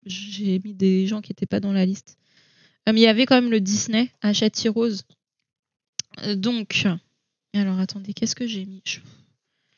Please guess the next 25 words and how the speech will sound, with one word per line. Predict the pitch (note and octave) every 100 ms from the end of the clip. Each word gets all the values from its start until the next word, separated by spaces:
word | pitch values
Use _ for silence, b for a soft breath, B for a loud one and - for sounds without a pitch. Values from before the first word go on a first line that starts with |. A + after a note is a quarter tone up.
| _ _ _
je | -
me | F#3+
rappelle | F3+ F#3
même | F#3+ G3
pas. | G3+ G3+
Ah, | - B3
si, | A#3+ B3+
je | A#3+
me | G3+
rappelle, | F3+ F#3 G#3
j'ai | G#3 G#3
mis | F3+
la | F3
Mulan, | F3+ F3+ F#3+
je | G3 -
crois. | _ G3 _ _ _ _ _ _ _ _ _ _ _ _ G#3+
Non, | G#3+
un | A3+ A#3+
que |
j'ai | A3 A#3
fait | A3 B3+
que | B3 A3 G3 G3
j'aime | G3+ G3 G3
beaucoup. | G#3 - A#3+ B3+ - _ _ b b b b
Alors, | - G#3 F#3+